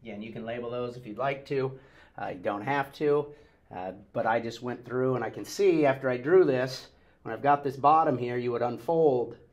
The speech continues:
one of the sides and unfold the other side, 'cause those would come up, okay, and make these big long sides here. And we know the sides are nine and a half,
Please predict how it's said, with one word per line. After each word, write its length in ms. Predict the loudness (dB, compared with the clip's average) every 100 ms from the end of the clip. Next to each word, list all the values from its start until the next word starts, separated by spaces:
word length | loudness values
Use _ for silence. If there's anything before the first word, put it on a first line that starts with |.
| _ -12
one 160 | -8
of 60 | -8
the 80 | -6
sides 420 | -2 0 0 -2
and 80 | -8
unfold 460 | -10 -4 -2 -2
the 120 | -2 -2
other 200 | -2 -4
side, 340 | -2 -4 -4 -14 _ -16
'cause 100 | -2
those 260 | 2 2 0
would 200 | -4 -2
come 220 | -2 4
up, 280 | 6 4 2 _ _ _ _
okay, 180 | -8 -4
and 120 | -4
make 220 | -2 -4 -4
these 180 | -8
big 200 | -4 -4
long 320 | 0 -2 -2 -4
sides 540 | -2 2 2 2 -4
here. 420 | -6 -4 -4 -6 -16 _ _
And 160 | -12 -4
we 140 | -2
know 180 | 0 0
the 80 | 0
sides 520 | 0 2 4 4 2
are 60 | -2
nine 420 | -4 -4 -2 -2
and 100 | -2
a 80 | -2
half, 400 | -2 -2 -4